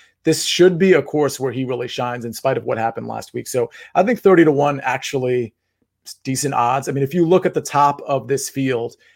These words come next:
there's nobody that really intimidates you, right? There's no Justin Thomas. There's, like, you know, you're cont-, like, at the top, you're contending with, like, Tony Finau, Patrick Reed, Patrick Cantlay, all great golfers, but nobody that you're like, "Oh man, well, that guy's,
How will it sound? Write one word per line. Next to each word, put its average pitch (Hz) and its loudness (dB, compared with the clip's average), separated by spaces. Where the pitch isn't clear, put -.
there's 147 0
nobody 185 6
that 135 2
really 143 0
intimidates 117 -10
you, - -20
right? 123 -6
There's 135 -4
no 151 0
Justin 139 -4
Thomas. 117 -6
There's, 131 -6
like, 123 -6
you 170 -2
know, 143 2
you're 139 0
cont-, 143 0
like, 160 4
at 196 4
the 170 -2
top, 156 2
you're 139 0
contending 151 0
with, 135 -2
like, 139 -2
Tony 190 2
Finau, 165 2
Patrick 147 0
Reed, 143 -2
Patrick 135 -2
Cantlay, 135 -4
all 156 6
great 165 4
golfers, 139 0
but 143 -2
nobody 160 4
that 147 2
you're 135 0
like, 131 -2
"Oh 131 2
man, 104 -10
well, 117 -6
that 117 -6
guy's, 95 -8